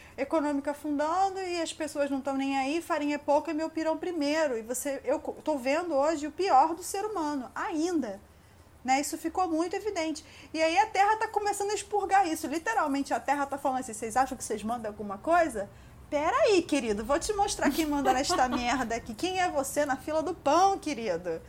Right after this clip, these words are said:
Quem é você no jogo do bicho? Vamos lá. Você com seus milhões aí, você acha mesmo que você é melhor? Vamos lá." E é isso que tá acontecendo. Tá todo mundo tomando a porrada, né? A gente tá vendo crise econômica, há até conversas de que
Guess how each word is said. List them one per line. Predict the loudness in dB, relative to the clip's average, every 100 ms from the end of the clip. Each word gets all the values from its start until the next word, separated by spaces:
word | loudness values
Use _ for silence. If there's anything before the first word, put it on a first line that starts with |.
| -20 -16 -8
Quem | 0 2
é | 2
você | 0 0 0
no | 0
jogo | 0 2
do | 0 0
bicho? | -2 -4 -6 0
Vamos | 2 4
lá. | 2 2 -2 -16 -20 -20 -8
Você | -2 0 0
com | 0
seus | -2 0
milhões | 0 0 -2 0
aí, | 0 2
você | 4
acha | 2 2
mesmo | 0 -2
que | -4
você | -6 -2 -2
é |
melhor? | 0 4 4 4
Vamos | 0 0 2
lá." | 0 -2 -12 -20 -8
E | -2
é | 0
isso | 0
que | 0
tá | -2 0
acontecendo. | 0 0 -2 -2 -2 -2 -4 -8 -14 -6
Tá | 0 2
todo | 4 2 2
mundo | -4 -2
tomando | -2 -2 -2
a | 0
porrada, | 0 2 2 2 0 -4 -6 -18 -6
né? | 0 0
A |
gente | 0 -2
tá | -2
vendo | -2 -2 -4
crise | -4 -4
econômica, | -2 -2 0 0 0 -2 -4 -6 -16 -4
há | 2 4 4
até | 2 2 2
conversas | 2 -2 -2 0 0 -2 -6 -6
de | -8
que | -6 -4 -2 -4